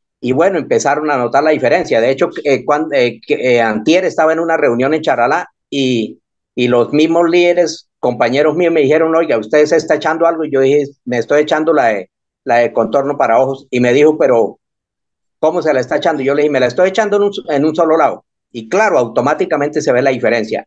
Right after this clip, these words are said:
Es más, no la he usado sino como ocho días, porque a mí se me olvida echármela, ¿sí? Y la verdad, la diferencia es brutal, o sea, los productos son impresionantes. Yo quiero decir una cosa aquí para terminar y para no alargar más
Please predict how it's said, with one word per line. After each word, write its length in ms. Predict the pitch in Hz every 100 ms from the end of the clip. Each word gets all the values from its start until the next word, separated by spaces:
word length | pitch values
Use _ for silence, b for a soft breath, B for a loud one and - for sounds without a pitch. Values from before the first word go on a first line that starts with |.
| -
Es 180 | 165 170
más, 400 | 196 123 - 110
no 200 | 139 170
la 80 | 190
he 40 |
usado 280 | 190 190 190
sino 260 | 196 185 185
como 200 | 185 180
ocho 200 | 175 180
días, 240 | 165 110 -
porque 200 | 113 120
a 60 |
mí 140 | 127 151
se 80 |
me 160 | 156 139
olvida 300 | 117 139 143 151 - _ -
echármela, 560 | 127 - 117 92 85 _ _
¿sí? 320 | 147 170 160 _ _ _ _ _ -
Y 120 | 143
la 140 | 135 120
verdad, 320 | 123 127 160
la 80 | 175
diferencia 460 | 147 117 131 147
es 60 | 139
brutal, 420 | 139 135 131 101
o 60 | 92
sea, 120 | 110
los 240 | 107 101 -
productos 540 | 123 131 170 180 165
son 300 | 170 160 165 - _ -
impresionantes. 840 | 143 131 131 117 113 123 127 123
Yo 140 | 147 156
quiero 180 | 196
decir 260 | 190 156 160
una 240 | 170 165
cosa 240 | 165 180 165
aquí 200 | 160 160
para 240 | 160 156
terminar 400 | 143 113 110 131
y 60 | 151
para 220 | 156 117
no 120 | 110
alargar 340 | 123 135 139 131
más 340 | 135 143 -